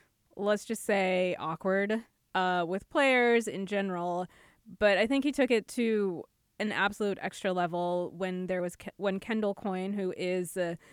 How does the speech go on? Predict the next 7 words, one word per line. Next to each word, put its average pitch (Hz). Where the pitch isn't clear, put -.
the 208
U 196
S 202
women's 190
national 233
team 190
player, 180